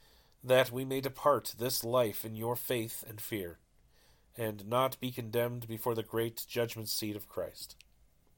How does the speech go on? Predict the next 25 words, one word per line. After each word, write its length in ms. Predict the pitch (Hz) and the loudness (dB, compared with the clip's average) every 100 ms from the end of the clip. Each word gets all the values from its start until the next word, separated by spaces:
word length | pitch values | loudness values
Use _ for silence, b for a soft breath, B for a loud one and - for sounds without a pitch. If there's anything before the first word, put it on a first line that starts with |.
| b b b b b b | b b b b b b
We 360 | - 113 135 131 | -6 -2 0 -2
entreat 480 | 123 - 135 117 104 | -4 -4 -2 -4 -6
you, 160 | 92 | -8
O 80 | 92 | -8
Lord, 320 | 95 92 80 - _ _ _ _ _ _ _ _ - _ _ _ - _ b b b b b b b 127 | -6 -6 -8 -16 _ _ _ _ _ _ _ _ -20 _ _ _ -20 _ b b b b b b b 4
that 160 | 123 | 4
we 100 | 139 | 4
may 160 | 139 143 | 0 -2
be 160 | 135 | -2
bound 320 | 120 123 135 143 | 2 4 4 2
together 460 | 127 117 127 131 | 0 2 4 4
by 180 | 120 110 | 4 4
your 280 | 107 120 123 | 4 0 0
Holy 300 | - 127 120 | -2 -2 -2
Spirit 540 | - - 127 135 131 | -2 -2 0 0 -2
in 80 | 127 | -8
the 80 | 123 | -8
communion 600 | - 117 120 131 135 127 | -8 -6 -4 -6 -4 -4
of 100 | 123 | -2
all 260 | 107 123 120 | 2 2 2
your 140 | 117 | 0
saints, 600 | - - 90 78 - - _ _ b b b b 123 | -2 -4 -6 -8 -10 -10 _ _ b b b b -8
entrusting 680 | 110 - 143 135 - 139 | -6 4 6 6 0 -4
one 200 | 113 127 | 0 0
another 460 | 143 120 98 90 87 | 0 -2 -2 -4 -10